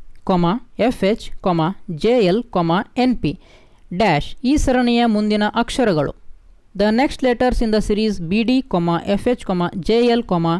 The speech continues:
ಎನ್ ಪಿ ಆರ್ ಅಂತ ಕೇಳಿದ್ದಾರೆ. So, ಈ ಒಂದು ಪ್ರಶ್ನೆಗೆ ಸರಿಯಾದ ಉತ್ತರ ಆಪ್ಷನ್ ಸಿ ಯಲ್ಲಿರುವಂತಹ ಆರ್ ಟಿ. ನೆಕ್ಸ್ಟ್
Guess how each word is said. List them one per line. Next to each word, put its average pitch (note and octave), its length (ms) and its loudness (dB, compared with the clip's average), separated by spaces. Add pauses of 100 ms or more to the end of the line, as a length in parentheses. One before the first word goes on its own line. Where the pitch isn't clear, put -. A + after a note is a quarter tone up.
(240)
ಎನ್ A3 180 0
ಪಿ A3+ 240 -2 (120)
ಆರ್ F#3+ 300 4
ಅಂತ F3 140 -2
ಕೇಳಿದ್ದಾರೆ. G#3 460 2 (500)
So, A3+ 180 4
ಈ C#4 180 4
ಒಂದು C4+ 280 2
ಪ್ರಶ್ನೆಗೆ A3+ 440 0
ಸರಿಯಾದ G3 420 2
ಉತ್ತರ G3+ 340 0 (520)
ಆಪ್ಷನ್ F#3 340 0
ಸಿ C4 220 2
ಯಲ್ಲಿರುವಂತಹ A3 880 2 (360)
ಆರ್ A3+ 300 2
ಟಿ. D3 180 -2 (1700)
ನೆಕ್ಸ್ಟ್ - 300 -6